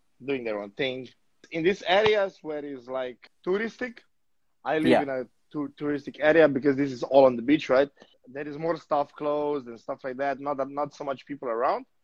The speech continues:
Speaker 1: When you go, uh, into the city, man, I was, I was, uh, buying a bicycle,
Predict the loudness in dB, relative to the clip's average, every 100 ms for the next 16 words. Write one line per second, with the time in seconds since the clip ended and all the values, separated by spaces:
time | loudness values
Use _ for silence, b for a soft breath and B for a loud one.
0 | _ -12 -10 -8 -4 -2 0 0 -4 -6
1 | -12 -14 -14 -14 -6 -2 -2 -4 _ _
2 | _ _ -4 -2 -2 -2 -2 -2 -4 -6
3 | -8 -8 -10 -6 -2 -2 -2 -2 -2 -2
4 | 0 0 0 -6 -10 -10